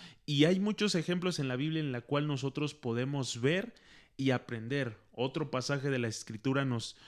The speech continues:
habla y nos enseña que los personajes de la Biblia, simplificándotelo, eh, son el ejemplo para nosotros.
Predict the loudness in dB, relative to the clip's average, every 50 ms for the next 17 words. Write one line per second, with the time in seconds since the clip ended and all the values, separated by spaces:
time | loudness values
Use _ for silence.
0 | -20 -12 -4 0 2 4 4 4 4 2 0 -2 -2 -2 -4 -4 -4 -4 -2 -2
1 | -2 0 0 -2 -2 -4 -4 -4 -2 0 0 -2 -4 -8 _ -8 -6 -4 -4 -2
2 | -4 -4 -6 -6 -4 -2 -2 -2 -2 -4 -2 -2 0 0 4 4 4 4 4 4
3 | 4 4 4 4 4 4 4 2 0 -2 -2 -6 -8 -10 -8 -8 -8 -6 -6 -8
4 | -8 -8 -8 -6 -4 -2 -2 -2 -2 -2 -2 -2 -2 -2 -4 -6 -12 -20 -20 -20
5 | -20 -20 -20 _ _ -4 -2 0 2 2 2 0 0 0 -2 -2 -2 -4 -4 -6
6 | -10 -14 -20 _ _ -20 -20 _ -10 -8 -4 2 4 4 4 4 2 0 -2 -2
7 | 0 0 0 0 0 -2 -2 -2 -2 -2 -2 -2 -2 -2 -2 -2 -2 -2 -2 -4
8 | -4 -4 -2 0 0 0 0 0 -4 -8 -8 -8 -10 -12 -14 -16